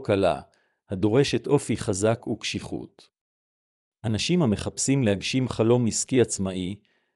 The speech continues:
להקים עסק חדש שיוביל אותם לעצמאות כלכלית, לרכוש אולי עסק קיים או זיכיון לחנות של רשת, או למצא כל הזדמנות עסקית מניבה,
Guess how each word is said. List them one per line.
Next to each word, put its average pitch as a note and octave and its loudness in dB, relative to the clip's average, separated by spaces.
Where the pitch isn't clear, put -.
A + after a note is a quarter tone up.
להקים G#2+ 0
עסק C3+ 0
חדש A#2+ 2
שיוביל G#2 0
אותם B2+ 0
לעצמאות G#2 0
כלכלית, F#2+ -2
לרכוש G#2 2
אולי A#2+ 4
עסק A#2 -2
קיים A#2+ 0
או A#2+ 0
זיכיון A2 2
לחנות A2 0
של G2+ 0
רשת, E2+ -2
או G2 -2
למצא G#2 2
כל D3 4
הזדמנות G#2+ -2
עסקית A2+ -4
מניבה, G2+ 0